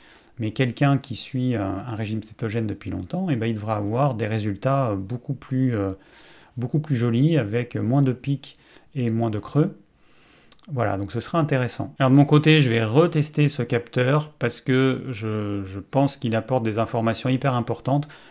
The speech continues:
Moi en tout cas, glycémie plus cétonémie. Donc ça me montre déjà que les courbes, elles sont inverses. Quand la glycémie est élevée, la cétonémie est basse. En tout cas, ce qui est clair, c'est que entre François et moi, les valeurs, c'est pas les mêmes.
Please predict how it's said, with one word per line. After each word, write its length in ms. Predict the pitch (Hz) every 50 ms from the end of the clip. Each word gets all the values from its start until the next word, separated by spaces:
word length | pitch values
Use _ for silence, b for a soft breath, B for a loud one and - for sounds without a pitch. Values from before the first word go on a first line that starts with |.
| B B -
Moi 140 | 131 139
en 80 | 147 143
tout 160 | 147 143 139
cas, 340 | - 151 147 143 139 123 - - - -
glycémie 640 | 120 113 123 139 143 143 - 156 147 143 143 143 147
plus 220 | 147 147 - 156
cétonémie. 720 | 151 151 - 143 143 139 127 117 113 110 110 117 135 165
Donc 180 | 185 - - -
ça 100 | - 151
me 80 | 156 156
montre 220 | 156 156 151 147
déjà 340 | 139 139 131 123 143 143 143
que 180 | 143 - -
les 280 | 120 120 120 113 113 110
courbes, 320 | - - 160 156 135 110
elles 100 | 110 110
sont 500 | 104 - - 123 123 117 113 110 107 110 - -
inverses. 680 | 139 139 135 113 113 120 143 147 - - - - b b b b b b b b b _
Quand 140 | - 147 151
la 100 | 151 143
glycémie 600 | 135 131 135 131 - 143 131 135 135 135 135 127
est 60 | 123
élevée, 520 | 120 117 107 107 117 120 117 117 117 - - -
la 280 | - 113 117 120 135 143
cétonémie 580 | 143 - 139 127 - 127 120 120 117 113 110 104
est 40 |
basse. 460 | 95 90 90 98 120 135 - - - _
En 100 | - 131
tout 80 | 117 -
cas, 160 | - 160 165
ce 80 | 156 -
qui 100 | - 131
est 60 | 117
clair, 340 | - 127 131 135 131 120 -
c'est 140 | - 117 -
que 180 | - 117 120 - -
entre 260 | 135 131 - - 139
François 400 | 123 - - 131 127 - 131 127
et 60 | 120
moi, 460 | 117 117 117 123 131 147 151 151 - - _ _ _
les 300 | - 123 117 113 113 113
valeurs, 340 | 110 107 113 117 131 143 143
c'est 120 | - - 117
pas 160 | - 127 123
les 80 | 120
mêmes. 320 | 113 110 107 113 135 143